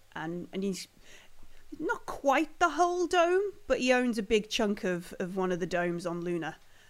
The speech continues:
Um, uh, what else? He seems to be the sort of, um, the sort of person who has,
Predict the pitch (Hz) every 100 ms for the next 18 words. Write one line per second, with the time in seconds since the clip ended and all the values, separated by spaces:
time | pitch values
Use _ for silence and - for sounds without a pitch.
0 | - - - - 160 156 - - - -
1 | - - _ _ _ _ _ - - -
2 | - - 254 226 220 220 214 - 277 -
3 | - 202 196 - - 269 294 311 - 339
4 | 370 370 - 359 330 302 - - 311 302
5 | - 294 262 - - - - - - 254
6 | 240 233 226 226 220 214 214 214 - 240
7 | - - 294 - 262 - - - - -
8 | - - - 262 254 240 254 240 226 202
9 | - 254 233 208 196 185 196 254 - -
10 | - - - - - 277 269 262 277 262
11 | - -